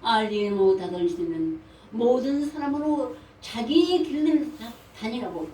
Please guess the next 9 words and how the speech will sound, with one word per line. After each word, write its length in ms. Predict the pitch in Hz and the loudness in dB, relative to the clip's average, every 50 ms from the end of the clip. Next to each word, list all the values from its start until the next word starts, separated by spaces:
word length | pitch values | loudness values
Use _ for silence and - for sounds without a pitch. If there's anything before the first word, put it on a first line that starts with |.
| - | -8
묵인하였을 680 | - 208 226 254 247 - 254 214 190 190 180 160 156 - | -4 -2 0 0 0 0 0 0 0 0 0 -2 -4 -6
때 80 | 151 156 | -8 -6
하나님 440 | 151 160 156 143 135 135 135 143 160 | -4 -2 -2 -2 -2 -6 -8 -8 -4
묵인한 300 | 165 180 175 165 160 151 | -2 0 0 0 0 -2
시대도 300 | 151 156 165 160 127 127 | -4 -4 -6 -6 -4 -6
있었어요. 720 | 127 123 - - - - 123 131 143 160 175 185 190 185 - - - - - - - - - - - - - | -8 -8 -10 -14 -16 -16 -14 -10 -4 0 2 2 2 0 -2 -6 -12 -16 -20 -20 -20 -20 -20 -20 -20 -20 -16
지금은 560 | - - 269 233 254 247 247 233 226 214 202 - - - - | -8 -6 -4 -2 -2 -2 0 0 -2 -2 -4 -8 -12 -16 -18
천하를 720 | - - 330 330 330 339 349 349 349 349 320 - - - - | -4 0 2 4 6 6 6 6 6 4 4 2 -2 -4 -4
호령하사 680 | 294 320 339 - - - - - 185 185 180 - - | -4 -2 -2 -2 -2 -4 -6 -8 -8 -8 -8 -8 -10